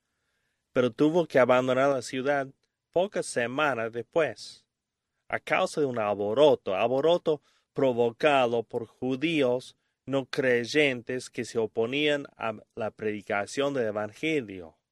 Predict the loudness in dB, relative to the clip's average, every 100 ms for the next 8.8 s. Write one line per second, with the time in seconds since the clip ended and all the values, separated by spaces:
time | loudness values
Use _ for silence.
0 | _ _ _ _ _ _ _ _ _ _
1 | -2 2 2 0 -4 -6 _ _ _ _
2 | -14 -6 -4 -2 2 4 4 2 -2 -2
3 | 0 0 -2 -8 -14 -20 _ _ _ _
4 | _ 0 4 6 6 4 0 -2 _ -6
5 | 2 4 4 4 4 2 -2 0 0 0
6 | -2 0 0 0 -2 -4 -8 -12 -12 _
7 | -20 -8 -4 -4 -2 0 0 -4 -6 -2
8 | 0 0 0 -2 -2 -4 -6